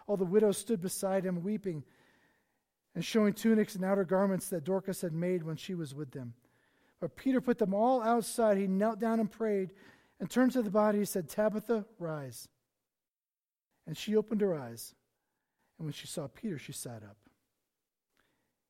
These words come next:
And he gave her his hand, raised her up.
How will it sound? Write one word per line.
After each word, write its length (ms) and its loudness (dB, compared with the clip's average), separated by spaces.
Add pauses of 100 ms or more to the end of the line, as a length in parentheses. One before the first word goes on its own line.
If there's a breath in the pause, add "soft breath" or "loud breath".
(440)
And 100 -6
he 80 -4
gave 240 -6
her 80 -2
his 140 -4
hand, 340 -10 (400)
raised 240 -8
her 160 -6
up. 160 -16